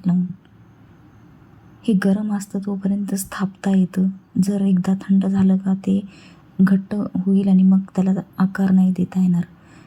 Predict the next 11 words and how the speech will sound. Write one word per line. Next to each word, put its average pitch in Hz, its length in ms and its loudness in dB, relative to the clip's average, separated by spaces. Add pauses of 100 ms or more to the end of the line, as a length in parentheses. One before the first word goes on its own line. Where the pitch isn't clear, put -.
(140)
त्यामुळे 202 300 0
असं 196 260 -6 (140)
पाणी 196 300 2
लावत 190 340 0
लावत 190 260 0 (200)
त्याला 190 160 -2 (100)
थापून 196 320 -4
घ्यावं 190 340 0
लागतं. 190 400 -4 (1800)
तुम्हाला 202 300 -4
वडी 196 440 0